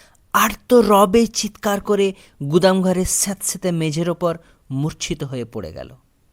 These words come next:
একটা দেশি ভড়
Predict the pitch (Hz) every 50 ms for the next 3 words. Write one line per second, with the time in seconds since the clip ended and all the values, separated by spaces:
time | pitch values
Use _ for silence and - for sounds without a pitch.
0 | _ _ _ _ _ _ _ _ _ _ _ _ _ _ _ _ - 175 185 -
1 | - 214 180 147 160 - _ _ _ _ _ - 143 131 127 135 165 175 180 -
2 | - - 233 247 196 175 143 143 165 135 123 123 139